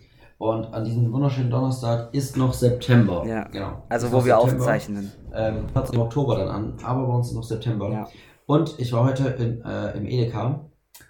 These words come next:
Speaker 1: Und da hab ich das erste Mal
Speaker 2: Ja.
Speaker 1: Weihnachtsplätzchen und Lebkuchen gesehen. Und da wollte ich dich mal Echt jetzt?
Speaker 2: Hä, ich hab, äh,
Speaker 1: Ich,
Speaker 2: ich hab
Speaker 1: also
Speaker 2: die
Speaker 1: ich
Speaker 2: schon
Speaker 1: halt erst
Speaker 2: früher
Speaker 1: ab jetzt.
Speaker 2: gesehen.
Speaker 1: Und dann ging's natürlich los, weil
Speaker 2: Ja.
Speaker 1: wir waren in so einer kleinen Gruppe unterwegs. Ähm,
Speaker 2: Mhm.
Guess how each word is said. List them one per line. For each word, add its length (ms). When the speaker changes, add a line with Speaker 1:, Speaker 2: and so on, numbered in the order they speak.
Speaker 1:
Und 540
da 440
hab 240
ich 220
das 220
erste 360
Mal 420
Speaker 2:
Ja. 160
Speaker 1:
Weihnachtsplätzchen 800
und 160
Lebkuchen 460
gesehen. 440
Und 140
da 80
wollte 140
ich 40
dich 140
mal 320
Echt 240
jetzt? 160
Speaker 2:
Hä, 160
ich 100
hab, 140
äh, 100
Speaker 1:
Ich, 100
Speaker 2:
ich 240
hab 60
Speaker 1:
also 120
Speaker 2:
die 80
Speaker 1:
ich 60
Speaker 2:
schon 100
Speaker 1:
halt 120
erst 140
Speaker 2:
früher 80
Speaker 1:
ab 100
jetzt. 120
Speaker 2:
gesehen. 260
Speaker 1:
Und 220
dann 220
ging's 220
natürlich 240
los, 200
weil 60
Speaker 2:
Ja. 60
Speaker 1:
wir 60
waren 40
in 60
so 120
einer 120
kleinen 260
Gruppe 220
unterwegs. 580
Ähm, 460
Speaker 2:
Mhm. 300